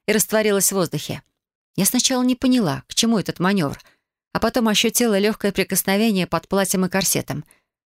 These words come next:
Не знаю, во что обратилась кошка, но она помогла мне успокоиться и сосредоточиться. После небольшой проверки карету пропустили, и она быстро покатила вперед.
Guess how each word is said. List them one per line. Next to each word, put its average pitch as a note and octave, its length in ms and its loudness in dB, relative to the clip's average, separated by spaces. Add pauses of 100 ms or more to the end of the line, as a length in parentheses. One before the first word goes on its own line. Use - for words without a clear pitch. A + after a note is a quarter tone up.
(240)
Не G#3 140 0
знаю, A3+ 400 2
во E3+ 100 0
что F#3 220 0
обратилась F3 520 0
кошка, G#3 380 -2
но F3 160 2
она F#3+ 200 2
помогла F3 460 -2
мне E3+ 200 0
успокоиться E3 800 -2 (300)
и F#3 80 0
сосредоточиться. C#3+ 1000 -2 (640)
После C4+ 220 0
небольшой F3+ 420 0
проверки F3+ 500 0
карету E3 400 -2
пропустили, F3 680 -2 (280)
и - 60 -4
она D3+ 180 0
быстро G3 360 0
покатила C#3+ 460 -4
вперед. - 460 -6